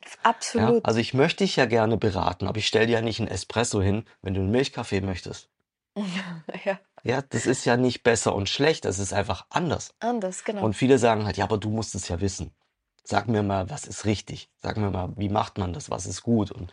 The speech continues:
Speaker 1: Mhm.
Speaker 2: das ist halt schwierig, auch wenn du wirklich den bestmöglichen Rat gibst, kann es sein, dass er sich mit was anderem wohler fühlt. Und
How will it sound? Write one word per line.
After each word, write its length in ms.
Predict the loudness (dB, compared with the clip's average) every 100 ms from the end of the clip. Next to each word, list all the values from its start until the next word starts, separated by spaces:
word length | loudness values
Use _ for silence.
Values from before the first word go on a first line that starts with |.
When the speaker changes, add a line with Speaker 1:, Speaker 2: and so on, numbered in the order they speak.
| -14 -8
Speaker 1:
Mhm. 380 | -8 -8 -12 -10
Speaker 2:
das 160 | -6 -4
ist 160 | -4 -2
halt 140 | -2
schwierig, 460 | 0 2 4 2 2
auch 220 | 0 -2 _ _ -6
wenn 100 | -2
du 60 | 0
wirklich 240 | 0 -2
den 200 | 0 2
bestmöglichen 720 | 2 2 0 -2 -2 -4 -4
Rat 380 | -4 -6 -6 -2
gibst, 380 | 0 0 -2 -18 -20 -20 _ _ _ _ _ _ _ _ _ -4
kann 200 | 0 0
es 140 | 0
sein, 280 | -2 0 0
dass 160 | 0
er 140 | -2 -4
sich 160 | -4 -6
mit 160 | -4
was 160 | -4 -4
anderem 400 | -4 -2 0 2
wohler 260 | 2 2
fühlt. 340 | 0 -4 -6 -6
Und 220 | -10